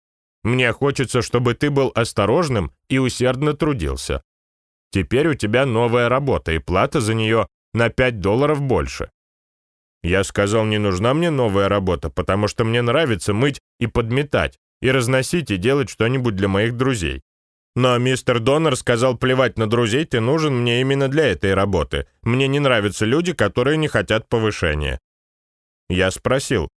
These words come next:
«Что такое повышение?» Он почесал за ухом и посмотрел на меня поверх очков.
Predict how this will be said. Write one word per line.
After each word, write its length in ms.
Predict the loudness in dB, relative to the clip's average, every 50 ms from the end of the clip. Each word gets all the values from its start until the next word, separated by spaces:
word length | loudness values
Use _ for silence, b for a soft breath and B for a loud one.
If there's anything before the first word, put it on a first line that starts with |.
| _ _ -16
«Что 240 | -6 -2 -2 -2 0
такое 400 | 0 -2 -2 0 0 0 0 0
повышение?» 720 | 0 -2 -2 0 -2 -2 -2 -2 -4 -4 -4 -4 -6 -8 -10 -12 _ _ _ _ _ _ _ _ _ _ _ _
Он 280 | -2 0 0 2 0 0
почесал 580 | -2 -4 -2 -2 -2 -2 0 0 0 2 2 2
за 160 | 2 2 2
ухом 420 | 2 0 0 0 0 0 2 0
и 60 | 0
посмотрел 600 | 0 -2 -4 -2 0 -2 0 0 0 0 0 0
на 80 | 0 0
меня 300 | 0 0 0 0 0 0
поверх 400 | 0 -2 0 0 0 0 0 -2
очков. 420 | -2 -4 -4 -4 -4 -4 -4 -6